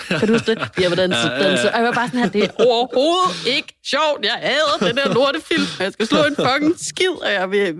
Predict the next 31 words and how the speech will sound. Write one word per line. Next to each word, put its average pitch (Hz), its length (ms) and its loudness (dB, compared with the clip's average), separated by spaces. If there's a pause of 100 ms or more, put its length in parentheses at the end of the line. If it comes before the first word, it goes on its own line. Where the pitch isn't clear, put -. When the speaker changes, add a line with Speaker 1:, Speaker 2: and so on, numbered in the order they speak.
(100)
Speaker 1:
væk 262 220 0
herfra." 180 540 -2 (840)
Og 240 100 0
det 240 80 0
bare 254 220 0
ender 262 140 0
med, 247 140 2
at 226 180 -2
jeg 214 120 0
må 208 80 0
rejse 190 400 -2
mig. 214 140 -2 (1160)
Altså, 190 380 0
for 214 80 0
simpelthen 254 340 2
mit 190 180 -2
livs - 240 -2
drømmedate, 175 840 0
altså, 170 500 -2
og, 190 360 2
og, - 140 2
og, 202 260 2
og 214 120 0
sige, 311 320 2
at 254 180 0
jeg 220 160 0
bliver 220 140 0
nødt 269 180 -2
til 185 120 0
at 262 80 -2
gå. 254 280 0